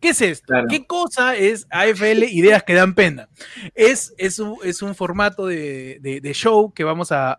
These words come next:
Speaker 1: hacer los tres, en donde, mm, vamos a, vamos a terminar especificando cada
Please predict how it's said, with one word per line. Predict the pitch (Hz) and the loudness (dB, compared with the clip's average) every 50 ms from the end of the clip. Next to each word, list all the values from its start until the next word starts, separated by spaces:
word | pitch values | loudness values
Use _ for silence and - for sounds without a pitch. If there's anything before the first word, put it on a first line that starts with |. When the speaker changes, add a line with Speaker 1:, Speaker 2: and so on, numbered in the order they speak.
| 135 131 | -4 -6
Speaker 1:
hacer | 127 - - 165 156 | -6 0 0 0 2
los | 160 160 170 - | 2 2 0 2
tres, | - 208 202 196 196 - _ _ - - - - - _ _ | 2 2 2 2 0 -4 _ _ -20 -20 -20 -20 -20 _ _
en | 170 160 160 156 | -2 -2 -2 0
donde, | 156 170 165 160 160 160 156 156 151 147 147 147 143 _ _ _ _ _ _ _ _ _ | -2 0 0 0 -2 0 0 2 2 2 2 0 -2 _ _ _ _ _ _ _ _ _
mm, | 180 160 170 165 165 160 151 151 147 | -8 -6 -6 -6 -6 -8 -12 -4 0
vamos | 175 180 190 190 202 190 - | 2 2 4 4 2 0 2
a, | 185 165 156 151 151 147 143 143 | 2 2 4 4 4 2 0 0
vamos | 151 160 170 180 175 185 | 0 0 0 0 0 -4
a | 175 | -2
terminar | - 151 147 151 156 160 170 175 175 190 | -4 -4 -4 -4 -4 0 0 0 0 0
especificando | 185 - - 156 - 147 _ 147 - 165 170 170 180 170 _ | -4 -6 -8 -16 -18 -16 _ -8 -6 -6 -4 -4 -6 -6 _
cada | - 180 175 170 170 _ | 2 2 2 2 2 _